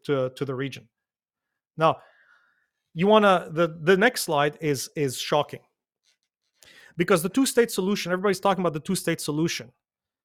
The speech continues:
I, I feel, I feel like, Laura, I feel like I'm in a twilight zone when I hear people still discussing the two-state solution. We've already had the two-state solution. It was implemented a hundred and one years ago.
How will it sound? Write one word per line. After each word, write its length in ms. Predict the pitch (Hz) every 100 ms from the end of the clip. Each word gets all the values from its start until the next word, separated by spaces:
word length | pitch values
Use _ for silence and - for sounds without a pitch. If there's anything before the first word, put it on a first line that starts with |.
| _ _ _ _ -
I, 240 | 202 226
I 40 | 254
feel, 200 | 277 208
I 80 | 254
feel 240 | 262 240
like, 160 | 202 -
Laura, 380 | 165 175 214 165
I 120 | 185
feel 180 | 190 208
like 220 | 180 170
I'm 100 | 165
in 60 | 151
a 40 |
twilight 540 | - 170 175 151 135
zone 220 | 120 135 135
when 120 | 139
I 60 |
hear 300 | 135 170 147 _ _
people 240 | 180 160 143 _
still 260 | - - 190
discussing 480 | 160 - 160 151
the 80 | 135
two-state 400 | 131 156 - 135
solution. 400 | - 135 135 - _ _ _ _ _ _ _ _ _
We've 180 | 180 214
already 220 | 262 269
had 160 | 233 262
the 60 |
two-state 360 | 262 247 240 226
solution. 320 | 190 202 170
It 40 | 170
was 120 | 175
implemented 480 | 233 233 226 226 190
a 60 |
hundred 240 | 175 247 226
and 100 | 226
one 120 | 233
years 260 | 233 262
ago. 220 | 220 123